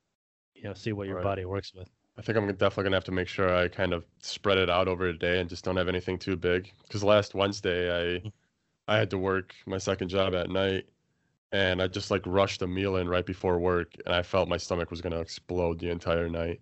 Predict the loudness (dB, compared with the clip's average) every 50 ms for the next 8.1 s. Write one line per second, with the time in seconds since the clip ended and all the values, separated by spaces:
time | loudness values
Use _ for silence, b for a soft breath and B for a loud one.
0 | _ _ _ -2 0 0 -2 -4 -8 _ _ _ 0 2 2 2 2 -2 -6 -8
1 | -10 -6 -4 -4 -4 -4 -6 B B B B B B B B B B B B 2
2 | 6 8 8 8 8 8 8 8 8 8 6 4 4 6 6 8 8 6 6 4
3 | 2 2 2 2 2 2 2 2 2 2 2 2 0 -2 -2 -2 0 0 0 -2
4 | -4 -2 -2 0 0 0 0 0 2 2 2 0 0 0 -2 -2 -2 -2 -4 -8
5 | B B B B B B B B B B B B B _ _ -4 -4 -2 0 0
6 | 0 2 2 2 4 4 4 4 4 2 -2 -6 -2 0 2 2 2 2 -2 -4
7 | -2 0 0 0 0 0 -2 -2 -2 -2 -4 -6 -6 -6 -4 -4 -4 -4 -4 -6
8 | -8